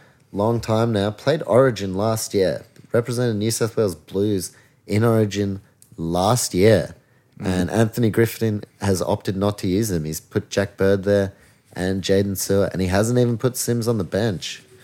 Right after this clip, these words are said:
Speaker 1: So, yeah,
Speaker 2: Mm.
Speaker 1: very different forward pack
Speaker 2: It's
Speaker 1: kind
Speaker 2: an
Speaker 1: of feel to it here.
Speaker 2: It's an interesting one. So, yeah, I just, something about it, um,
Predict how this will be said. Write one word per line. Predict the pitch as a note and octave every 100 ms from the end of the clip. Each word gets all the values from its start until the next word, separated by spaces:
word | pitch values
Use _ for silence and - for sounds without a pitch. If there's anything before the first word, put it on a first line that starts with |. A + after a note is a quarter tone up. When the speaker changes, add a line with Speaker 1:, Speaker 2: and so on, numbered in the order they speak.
| - _ - _ _
Speaker 1:
So, | - -
yeah, | F2+ G#2+
Speaker 2:
Mm. |
Speaker 1:
very | G2+ A#2+ D#3+ D3+
different | F#2 - C#3 - A#2 E2+
forward | - - A2+ A2+
pack | - G#2 E2 - - _ _
Speaker 2:
It's | G#2+ -
Speaker 1:
kind | G#2+
Speaker 2:
an |
Speaker 1:
of | F#2
feel | - G#2 G2+
to | G2 F2
it | D#2
here. | D#2 D2 D2+ - -
Speaker 2:
It's | - D#2+
an | G#2+
interesting | G2+ G#2 - F#2+
one. | F#2 F#2+
So, | - B2+
yeah, | C3+ A#2+
I | B2
just, | C3 - - - - -
something | C#3+ C#3
about | B2+ A2 A2
it, | A2 A2 - - - - - - -
um, | G2+ G#2 G2+ G2+ G2 F#2+